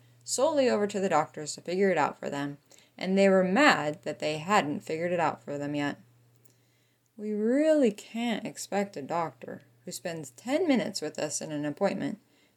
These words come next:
to keep thinking about our case when he has a day filled with appointments.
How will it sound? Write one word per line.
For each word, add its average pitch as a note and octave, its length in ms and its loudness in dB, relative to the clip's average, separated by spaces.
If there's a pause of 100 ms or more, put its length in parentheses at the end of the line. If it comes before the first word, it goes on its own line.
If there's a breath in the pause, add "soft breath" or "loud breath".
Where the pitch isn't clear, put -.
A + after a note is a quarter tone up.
to A3 120 -6
keep A#3+ 380 -4
thinking F#3+ 460 -6
about C#3+ 280 -4
our D#3 120 -2
case A3+ 500 -4 (360 soft breath)
when F#3+ 140 -2
he A3 120 0
has A3 240 0
a A3 80 0
day B3 440 -2
filled D3 300 -6
with C#3 140 -8
appointments. C3+ 680 -10